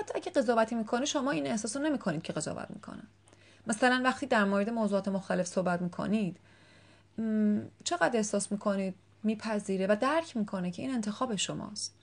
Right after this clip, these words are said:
یا اینکه تا مثلاً میگید قیافش عوض می‌شه و «خب چرا این کارو می‌کنی؟» اونجاست که تراپیست باز نکته رو از دست داده.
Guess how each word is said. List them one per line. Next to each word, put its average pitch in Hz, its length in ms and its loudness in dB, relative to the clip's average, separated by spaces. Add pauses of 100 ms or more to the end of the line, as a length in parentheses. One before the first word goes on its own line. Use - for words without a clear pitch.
(640)
یا 196 140 6
اینکه 226 520 6
تا 226 140 2
مثلاً 202 360 4
میگید 185 340 2
قیافش 180 440 2
عوض 190 320 4
می‌شه 190 260 0
و 185 280 4 (480)
«خب - 360 -12
چرا 277 240 2
این 294 100 2
کارو - 240 0
می‌کنی؟» - 400 -12 (960)
اونجاست 220 420 6
که 277 80 0
تراپیست 208 420 2
باز 208 200 4
نکته 190 240 -2
رو 208 60 2
از 190 140 -2
دست 190 280 -2
داده. 185 460 -2